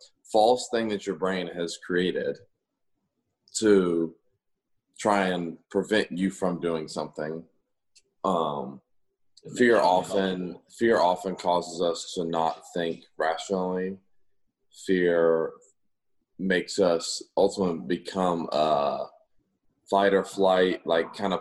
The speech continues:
puts us in this state of mind where we're not putting forth our best, like,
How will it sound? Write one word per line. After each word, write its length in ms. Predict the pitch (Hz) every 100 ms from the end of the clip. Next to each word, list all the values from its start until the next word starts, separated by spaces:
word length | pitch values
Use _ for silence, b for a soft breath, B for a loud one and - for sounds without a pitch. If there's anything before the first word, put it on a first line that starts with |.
| -
puts 220 | 101 -
us 200 | 95 -
in 140 | 92
this 260 | 87 82 -
state 220 | 95 90
of 80 | 85
mind 500 | 82 82 82 85 82
where 340 | 82 80 78 78
we're 180 | 80
not 420 | 80 78 78 78 - _ _ _ _ _ _ _ _ _ _ _ _ _ - _
putting 220 | 113 98
forth 280 | 92 98 -
our 140 | 90
best, 340 | 80 87 80 -
like, 200 | 78 78